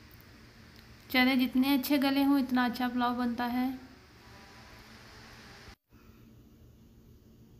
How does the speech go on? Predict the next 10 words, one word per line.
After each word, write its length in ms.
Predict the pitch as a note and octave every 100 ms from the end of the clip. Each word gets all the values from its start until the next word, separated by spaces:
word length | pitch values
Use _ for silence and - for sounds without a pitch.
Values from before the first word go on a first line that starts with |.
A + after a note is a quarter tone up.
| - - - - - -
चने 260 | - C#4+ C4+
को 120 | C4
हम 220 | C#4 C#4
अच्छे 280 | C4 B3+ D4
से 140 | D4 C#4+
अब 200 | C4 B3
मसाले 460 | D#4 D4 B3+ A3 A#3+
में 160 | B3 A#3+
भून 200 | A#3+ B3
लेंगे। 420 | C4+ C4+ C4+